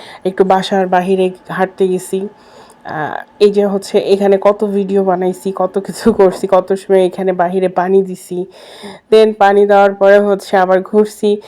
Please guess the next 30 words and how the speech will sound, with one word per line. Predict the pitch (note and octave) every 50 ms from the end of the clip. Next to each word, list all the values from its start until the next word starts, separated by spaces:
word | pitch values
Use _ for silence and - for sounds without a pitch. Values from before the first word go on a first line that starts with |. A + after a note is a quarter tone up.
| - - _ _
আপনাদের | - F#3+ G3 - A3 G#3+ A3+
সাথে | A#3 - B3 A#3 A#3
অনেক | A3 G#3+ G#3+ A3 A3 A3
সময় | - - A#3 A3+ A3
অনেক | G#3+ G#3+ A3 A3+ A3 A3
সুন্দর | - A3+ A3+ A3+ A#3
সুন্দর | A3+ - A3+ A3+ A3
মুহূর্ত | G#3+ G3+ G3 G3 G3 G3 - G3+
আমি | G3 F#3+ G3 F#3+
আপনাদের | F3 E3+ - - F#3 F#3 F#3+ F#3+
সাথে | F#3+ - F#3+ - F#3+
শেয়ার | F#3+ - - F#3+ F#3 F#3 F#3
করেছি, | F#3 - F3+ F#3 F3+ F3+ - - F#3 F#3 F#3+ - - - - - G#3+ - _ _
তবে | G3+ G3 G3+ G3+
এটা, | G3 G3 G#3
এগুলি | - F3 G3+ G3+ G#3 G#3 G#3+
সব | G#3+ - G#3 F#3+ F#3+
এখন | F#3+ F#3 F#3 G3 G#3
স্মৃতি | F#3+ - - - - G#3 G3+ G#3 A3
হিসেবে | G#3+ G#3 G#3+ G3+ - G#3+ G#3 G3 G3
আমার | F3+ F3+ F#3 F#3+ F#3+ F#3 F#3 F#3 - - - - - - _
এই | - - D3 E3 E3+ E3+ E3 E3 E3 D#3+ D3+ D#3+ E3+ _ _ _ _ _
YouTube | G3 G#3+ A3 G#3+ A#3 A3 G#3+
চ্যানেলে | A3 - G#3 F#3+ F#3 G3 F#3+ G3 G3+
থাকবে। | G3 G3 F3+ F3+ F#3 F#3+
আসলে | C#3 A3+ A3+ - B3+ B3+ B3+
হ্যাঁ, | B3 C4 - - A3 A3+
YouTube-টা | A#3 A#3 B3+ A#3+ A#3+ - A#3+ A#3+
কি | A#3+ - A#3
জানেন, | G3+ G#3 G3+ G#3+ A3 F#3